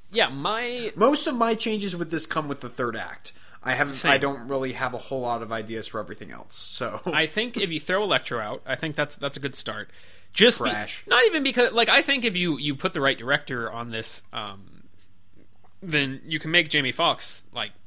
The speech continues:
Speaker 2: I mean, Mark Webb's not my complaint about the Amazing
Speaker 1: Sure,
Speaker 2: Spider-Man
Speaker 1: sure.
Speaker 2: two.
Speaker 1: I'm, I'm just saying, well, I,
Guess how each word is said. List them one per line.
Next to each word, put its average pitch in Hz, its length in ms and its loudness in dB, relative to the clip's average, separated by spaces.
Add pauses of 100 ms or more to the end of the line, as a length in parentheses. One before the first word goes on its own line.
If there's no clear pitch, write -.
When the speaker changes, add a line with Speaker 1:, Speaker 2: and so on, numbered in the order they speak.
(200)
Speaker 2:
I 127 60 -2
mean, 107 320 -6
Mark 113 260 -6
Webb's 104 320 -4
not 101 180 -8
my 95 120 -6
complaint 101 420 -12
about 98 220 -8
the 98 60 -10
Amazing 85 180 -6
Speaker 1:
Sure, - 160 6
Speaker 2:
Spider-Man - 200 -6
Speaker 1:
sure. 226 140 2
Speaker 2:
two. - 260 -8
Speaker 1:
I'm, 202 220 6
I'm 202 180 4
just 196 200 2
saying, 165 440 0
well, 160 280 2 (180)
I, 117 80 -6